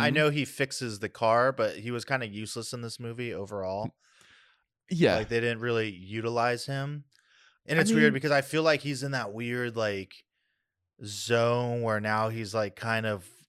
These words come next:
Speaker 2: older, you know, and just,
Speaker 1: Yeah,
Speaker 2: yeah,
Speaker 1: yeah,
Speaker 2: I, I
Speaker 1: yeah.
Speaker 2: don't know. It's, it's hard, it's hard to explain. 'Cause I loved him in Stranger Things, obviously, like everyone else. And in
Speaker 1: Yeah.
Speaker 2: It, oh my God, he was the, like,
Speaker 1: Oh,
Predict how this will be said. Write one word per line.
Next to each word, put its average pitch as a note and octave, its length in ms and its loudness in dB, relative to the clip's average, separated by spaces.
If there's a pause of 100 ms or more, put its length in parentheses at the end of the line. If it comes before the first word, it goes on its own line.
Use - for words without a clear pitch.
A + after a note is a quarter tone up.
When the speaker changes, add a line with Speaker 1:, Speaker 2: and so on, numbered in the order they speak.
(300)
Speaker 2:
older, B2+ 920 -2 (640)
you B2+ 220 -2
know, C#3 320 2
and A#2 160 -2
just, A2 220 -6
Speaker 1:
Yeah, C3 220 0
Speaker 2:
yeah, B2+ 60 2
Speaker 1:
yeah, B2 240 2
Speaker 2:
I, A#2+ 40 0
I B2+ 40 0
Speaker 1:
yeah. A#2 120 0
Speaker 2:
don't B2+ 140 2
know. A#2+ 160 4
It's, A#2+ 140 -2
it's B2 160 -8
hard, C3 300 0
it's A2 180 -14
hard A2+ 200 -4
to A#2 100 -10
explain. G#2 300 -8 (240)
'Cause D3+ 140 0
I F3 120 10
loved C3 720 4
him B2 220 -8
in G#2 140 -4
Stranger A2 380 -6
Things, G#2+ 400 -6
obviously, G2+ 520 -6
like G2 180 -6
everyone G2+ 260 -6
else. F#2+ 240 -8 (280)
And A#2+ 200 -2
in G#2+ 160 -6
Speaker 1:
Yeah. A2+ 240 6
Speaker 2:
It, F#2+ 180 -4
oh A#2+ 260 -2
my G#2 180 -6
God, G2+ 380 -4
he A2 60 -6
was A2 140 -8
the, A2 160 -6
like, G2+ 120 0
Speaker 1:
Oh, A2+ 260 4